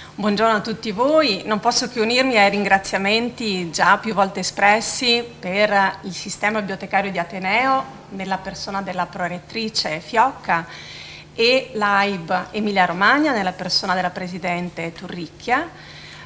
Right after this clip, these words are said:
ma poi anche le organizzatrici materiali di questo incontro, oltre allo staff. Ricordo evidentemente per vicinanza e per lavoro organizzativo condiviso, eh, Marina Contarini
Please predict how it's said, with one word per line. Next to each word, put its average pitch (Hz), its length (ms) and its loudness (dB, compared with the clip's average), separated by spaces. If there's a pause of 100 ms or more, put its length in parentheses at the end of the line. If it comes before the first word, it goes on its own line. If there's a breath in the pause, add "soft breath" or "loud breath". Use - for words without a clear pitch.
ma 233 160 6
poi 233 240 8
anche 214 520 6
le 226 180 2
organizzatrici 220 920 6
materiali 214 720 8
di 190 100 -4
questo 202 300 -2
incontro, 233 840 2
oltre 208 240 0
allo 190 160 -2
staff. 226 600 2
Ricordo 202 800 0
evidentemente 220 720 2
per 202 140 -4
vicinanza 214 720 4
e 180 40 0
per 196 160 -2
lavoro 202 300 2
organizzativo 196 1000 0 (360 loud breath)
condiviso, 220 1000 2 (380 loud breath)
eh, 196 180 0
Marina 208 340 6
Contarini 233 840 0